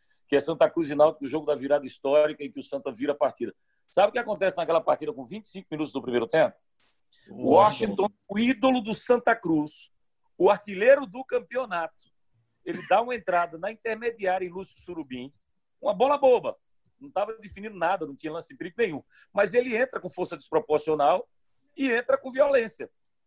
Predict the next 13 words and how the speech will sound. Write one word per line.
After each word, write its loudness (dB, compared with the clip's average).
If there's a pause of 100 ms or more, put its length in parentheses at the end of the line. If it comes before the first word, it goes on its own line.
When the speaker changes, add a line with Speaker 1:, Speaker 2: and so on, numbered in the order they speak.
(140)
Speaker 1:
O -10
Wilson -2
Souza 2
de -8
Mendonça -4
bota -2
o -2
Washington -8
pra -4
fora -6
no -12
primeiro 2 (100)
tempo, -6